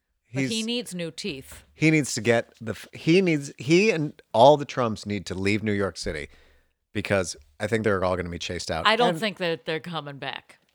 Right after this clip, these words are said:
Speaker 2: Oh, I don't think so
Speaker 1: All
Speaker 2: either.
Speaker 1: the signs have been taken off of all the buildings, right? Except for the one in Columbus Circle.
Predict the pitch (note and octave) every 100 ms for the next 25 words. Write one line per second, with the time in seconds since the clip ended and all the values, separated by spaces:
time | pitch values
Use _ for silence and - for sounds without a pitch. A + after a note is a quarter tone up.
0 | - G2 F2+ E2 C#2+ D#2 E2 A#3 C4 B3+
1 | - C4 E4 F#3+ E3 D#3 D#3+ D#3+ D#3+ D3+
2 | C#3+ D#3 D3 D3+ D#3 F#3 C4 E3 C3 -
3 | D3+ A3 D4 - - - - - - C#4
4 | C4+ A#3+ G3 F#3+ F#3+ E3+ E3 _ _ -
5 | F#3+ E3+ D#3 D3+ - - C3+ _ -